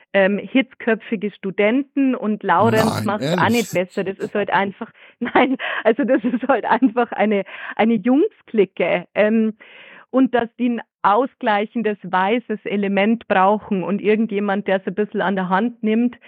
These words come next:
Speaker 1: das war klar. Ähm, und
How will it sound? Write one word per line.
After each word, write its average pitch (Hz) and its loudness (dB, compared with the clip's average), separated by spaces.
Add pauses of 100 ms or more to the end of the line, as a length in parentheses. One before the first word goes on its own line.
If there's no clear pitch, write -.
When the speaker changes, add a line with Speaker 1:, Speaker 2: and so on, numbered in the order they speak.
(280)
Speaker 1:
das 208 2
war 165 -4
klar. 226 2 (600)
Ähm, 214 2 (1080)
und 247 2